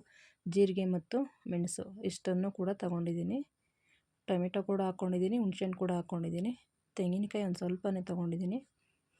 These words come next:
ಇದ್ರ ಜೊತೆಗೆ ನಾಟಿ ಕೊತ್ತಂಬರಿ ಸೊಪ್ಪು ಹಾಕ್ಬಿಟ್ಟು ಚಟ್ನಿ ಮಾಡಿದ್ರೆ ತುಂಬ ಚೆನ್ನಾಗಿರುತ್ತೆ. ನೋಡಿ, ಈಗ ಕಾಯಿ, ಕೊತ್ತಂಬರಿ ಸೊಪ್ಪು, ಒಣಮೆಣಸಿನ್ಕಾಯಿ, ಬೆಳ್ಳುಳ್ಳಿ, ಹುಣಸೆಹಣ್ಣು, ಒಂದು ಟೊಮೆಟೊ,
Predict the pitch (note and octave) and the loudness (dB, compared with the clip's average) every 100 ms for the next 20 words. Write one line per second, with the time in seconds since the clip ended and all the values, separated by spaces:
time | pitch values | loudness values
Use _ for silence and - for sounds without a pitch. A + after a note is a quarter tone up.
0 | _ - F#3+ F#3 F#3 F#3 G#3 G#3+ F#3 F3+ | _ -6 0 2 0 0 0 2 2 0
1 | G#3 F3+ - F#3 G3 F#3+ - F3+ - F3 | -2 -2 -2 -2 -2 -4 -2 -4 -4 -14
2 | - F3+ E3 F#3+ F#3 E3 F3+ - F3+ F3+ | -2 -2 0 -2 0 -2 -4 -2 0 2
3 | F#3+ F#3 F3 E3+ E3 - A#3 - _ _ | 0 0 0 0 -2 -4 -8 -8 _ _
4 | _ _ _ _ _ _ _ _ G3 F#3+ | _ _ _ _ _ _ _ _ -2 0
5 | F3+ F#3 F#3 F#3 F3 F3 F3 E3 F3+ F3+ | 0 0 0 2 2 2 -2 0 0 0
6 | F#3 E3 F3 A3+ - _ - _ _ _ | -2 -2 -2 -2 -6 _ -20 _ _ _
7 | _ _ _ F#3 F3+ F#3 F3+ F3+ E3+ E3+ | _ _ _ 0 2 2 0 -4 -2 0
8 | E3+ G3 - _ F3+ F3+ F3 F3+ F3 E3+ | 0 0 -4 _ -2 2 4 6 4 2
9 | E3+ E3+ E3 F3+ F3 E3 A3 B3+ _ _ | 2 -2 -2 -2 0 0 -2 -6 _ _
10 | _ - _ _ F#3 F#3 A3+ - F3+ E3+ | _ -20 _ _ -2 0 -2 -2 -2 0
11 | E3 | -2